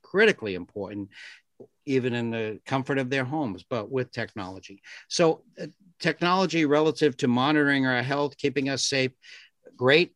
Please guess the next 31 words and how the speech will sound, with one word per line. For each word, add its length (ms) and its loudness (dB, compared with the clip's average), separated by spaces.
but 180 -4
also 380 -2
keeping 400 -4
us 160 -6
connected 760 -4
and 160 -8
giving 300 -2
us 180 -6
meaning 360 -4
and 120 -10
purpose. 500 -6
These 320 -6
are 80 -2
huge 420 4
aspects 600 -6
of 160 -10
technology. 640 -10
It 180 0
will, 400 -2
it, 280 0
it, 240 -4
it 180 0
will, 240 -4
it 120 -4
is 140 -4
continuing 760 -2
and 200 -4
will 140 -4
continue 540 -4
to 200 -4
explode, 720 -6